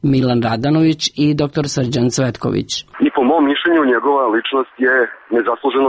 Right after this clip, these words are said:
Speaker 2: viktimizirana. S obzirom da je on bio nesumnjivi ratni zločinac, s obzirom da je osuđen na smrt zbog komandne odgovornosti za ratne zločine i kolaboraciju njemu podređenih snaga, iako se u tom segmentu iz-, e, izložbe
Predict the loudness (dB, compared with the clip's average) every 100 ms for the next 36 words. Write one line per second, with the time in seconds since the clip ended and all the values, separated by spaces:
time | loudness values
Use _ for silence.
0 | -2 0 0 0 -4 -4 -10 -20 -20 -20
1 | -20 -20 -20 -4 -2 0 0 2 2 2
2 | 2 2 2 0 0 0 0 0 2 0
3 | -2 -4 -2 -2 -2 0 0 -2 -4 -4
4 | -2 0 2 4 4 2 0 -2 0 0
5 | -2 -2 -2 -4 -8 -2 -2 -2 -14 -4
6 | 0 2 2 2 0 0 2 0 -2 -2
7 | 0 0 0 0 0 2 2 2 0 0
8 | -2 -2 -2 0 2 2 2 2 2 2
9 | 0 0 -2 -2 -2 -2 0 -2 -2 -4
10 | 0 0 0 -6 -20 -8 -4 0 2 2
11 | 0 0 0 0 -2 0 0 4 2 0
12 | -4 -4 -2